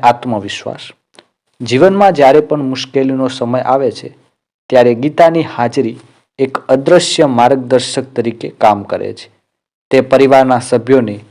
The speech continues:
હિંમત આપે છે અને યોગ્ય નિર્ણય લેવાની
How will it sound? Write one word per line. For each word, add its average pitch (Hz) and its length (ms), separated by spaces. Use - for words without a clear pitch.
હિંમત 143 400
આપે 139 320
છે - 200
અને 117 240
યોગ્ય 151 420
નિર્ણય 135 420
લેવાની 123 480